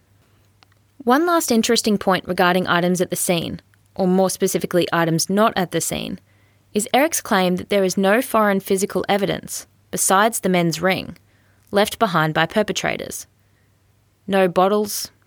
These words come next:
cans, cigarette packets, et cetera. Remember, this is nineteen seventy-four.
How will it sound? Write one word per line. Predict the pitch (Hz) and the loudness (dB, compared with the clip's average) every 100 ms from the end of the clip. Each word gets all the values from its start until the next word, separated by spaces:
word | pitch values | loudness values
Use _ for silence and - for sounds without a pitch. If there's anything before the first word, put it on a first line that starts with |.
| - | -8
cans, | - 175 185 196 - - _ - | -2 0 2 0 -4 -8 _ -8
cigarette | - 185 175 190 | -2 2 2 2
packets, | - 190 196 - - | -2 -4 -4 -4 -10
et | 175 | -6
cetera. | - 202 - - - _ _ _ _ _ _ _ - | -2 -2 -2 -6 -10 _ _ _ _ _ _ _ -4
Remember, | 214 226 233 | 0 2 2
this | 185 202 | 2 0
is | 202 185 | -2 -2
nineteen | 214 262 269 214 | -2 0 0 0
seventy-four. | 202 180 156 - 196 202 - | 0 0 -2 -2 -2 -2 -6